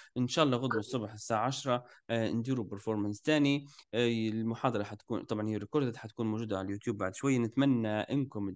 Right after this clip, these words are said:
تديروا كومنتات وشيروا مع اي زمايل لكم في مكان تانية، جروبات تانية. Thumbs up،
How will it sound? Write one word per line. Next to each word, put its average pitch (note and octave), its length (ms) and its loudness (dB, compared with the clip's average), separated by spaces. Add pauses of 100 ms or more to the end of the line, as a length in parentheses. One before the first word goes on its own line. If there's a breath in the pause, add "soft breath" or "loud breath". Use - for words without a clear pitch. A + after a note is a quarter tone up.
تديروا G2+ 420 -4
كومنتات G#2 600 -2 (260 soft breath)
وشيروا A#2+ 440 4
مع G2+ 240 0
اي G#2+ 260 0
زمايل G#2+ 480 0
لكم G#2 240 -6
في A2 360 -2
مكان G#2 320 -4
تانية، C#3+ 400 2
جروبات G#2 420 -4
تانية. C#3 400 4 (320 loud breath)
Thumbs A#2 340 2
up، C3 40 2